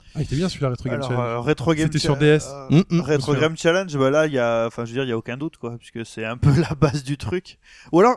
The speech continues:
Speaker 2: c'est peut-être, ça s'est peut-être passé dans l'autre sens, qu'il y a d'abord une série et après un jeu.
Speaker 1: C'était même pas une émission de télévision, Retro Game Challenge ?
Speaker 2: Si, c'était une
Speaker 1: Oui.
Speaker 2: émission à la base,
Speaker 1: Ah,
Speaker 2: ouais.
Speaker 1: ou un programme T V.
Speaker 2: C'est, euh, Haruno, euh, Haruno, je sais pas trop quoi, parce que Retro Game Challenge, c'est le nom américain.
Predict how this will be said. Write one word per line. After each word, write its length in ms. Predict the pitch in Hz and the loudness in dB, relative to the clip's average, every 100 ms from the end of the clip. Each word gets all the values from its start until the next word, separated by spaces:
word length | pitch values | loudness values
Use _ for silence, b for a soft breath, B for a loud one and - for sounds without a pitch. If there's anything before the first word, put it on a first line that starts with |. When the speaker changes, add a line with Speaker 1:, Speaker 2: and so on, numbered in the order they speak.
| - | -2
Speaker 2:
c'est 160 | - | -8
peut-être, 240 | 165 269 - | -4 -4 -4
ça 160 | 160 | -8
s'est 100 | 147 156 _ | -12 -14 _
peut-être 140 | 277 - | -6 0
passé 280 | 190 - 170 | -2 -2 -4
dans 120 | 160 | -2
l'autre 260 | 175 - | -2 -4
sens, 240 | 214 226 - | -6 -6 -6
qu'il 100 | - | -12
y 80 | 139 | -2
a 20 | |
d'abord 320 | 151 190 202 | -2 0 0
une 160 | 190 175 | -2 -4
série 340 | - 180 226 | -6 -6 -2
et 40 | 160 | -4
après 240 | 139 - | -4 -8
un 80 | 185 | -6
jeu. 220 | 196 180 - - - | -4 -4 -8 -20 -14
Speaker 1:
C'était 200 | 156 170 | -2 2
même 140 | 165 208 | 2 2
pas 80 | 269 | 2
une 60 | |
émission 220 | 214 196 | 2 0
de 40 | 202 | 0
télévision, 420 | 196 175 175 240 | -2 0 -2 0
Retro 200 | 247 160 | -2 -2
Game 160 | 165 175 | -4 -4
Challenge ? 220 | 190 240 | -6 -4
Speaker 2:
Si, 240 | - 320 - | -4 -4 -6
c'était 280 | - 127 | -12 -4
une 60 | 160 | 0
Speaker 1:
Oui. 60 | 202 | 0
Speaker 2:
émission 280 | 123 196 | 0 -4
à 40 | 208 | -4
la 120 | 151 | -2
base, 140 | 147 190 | -2 2
Speaker 1:
Ah, 100 | 170 | 4
Speaker 2:
ouais. 60 | |
Speaker 1:
ou 60 | 151 | 4
un 40 | |
programme 380 | 147 - 202 233 | 2 0 0 0
T 140 | - 180 | 2 4
V. 220 | 143 127 b b b | 4 0 b b b
Speaker 2:
C'est, 300 | - - 156 | -14 -4 0
euh, 400 | 156 151 147 147 | 2 4 6 4
Haruno, 840 | 156 160 170 175 175 180 180 175 160 | 4 4 4 4 4 2 2 2 2
euh, 760 | 151 147 143 143 143 143 139 135 | 2 0 -2 -2 -2 -2 -2 -2
Haruno, 320 | 135 151 156 165 | -2 -4 -4 -6
je 40 | |
sais 60 | - | -4
pas 140 | 139 | -6
trop 200 | - 147 | -4 -6
quoi, 180 | 139 165 | -2 -4
parce 120 | - | -2
que 40 | 131 | -4
Retro 280 | 139 - | -4 -2
Game 160 | 147 151 | -2 -2
Challenge, 260 | 160 180 208 | -2 -4 -4
c'est 120 | 139 | -8
le 80 | 131 | -2
nom 120 | 170 | 0
américain. 460 | 185 180 180 190 | 2 0 -2 -6